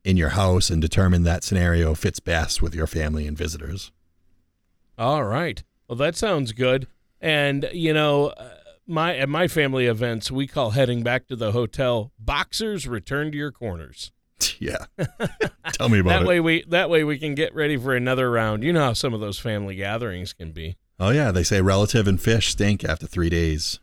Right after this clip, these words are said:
Speaker 1: or two days. I
Speaker 2: <laughs> That's
Speaker 1: can't remember
Speaker 2: true.
Speaker 1: what it is.
Speaker 2: It's true.
Speaker 1: <laughs>
Speaker 2: So
Speaker 1: Yeah.
Speaker 2: what's the final myth?
Speaker 1: Well, the final myth, Tony,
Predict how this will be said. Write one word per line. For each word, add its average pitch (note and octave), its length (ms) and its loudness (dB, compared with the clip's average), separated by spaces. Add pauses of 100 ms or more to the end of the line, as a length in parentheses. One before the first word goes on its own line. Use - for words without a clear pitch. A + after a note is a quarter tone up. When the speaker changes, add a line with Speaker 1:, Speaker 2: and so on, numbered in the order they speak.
(120)
Speaker 1:
or D2+ 120 -4
two - 180 -4
days. D2 240 0
I - 40 0
Speaker 2:
<laughs> - 40 -2
That's D2 140 0
Speaker 1:
can't D2+ 140 0
remember C#2 240 0
Speaker 2:
true. C2+ 100 0
Speaker 1:
what C2+ 40 -2
it C#2 120 -2
is. - 0 -
Speaker 2:
It's - 260 -4
true. C3 480 -6 (160)
Speaker 1:
<laughs> - 120 -10 (840)
Speaker 2:
So C3 100 2
Speaker 1:
Yeah. A2 140 6
Speaker 2:
what's G2+ 100 6
the C#3+ 80 -2
final E3+ 360 0
myth? A#2+ 300 -4 (260)
Speaker 1:
Well, C#3 120 6
the C#3 80 6
final G3+ 320 4
myth, F#3+ 220 4
Tony, E3+ 500 6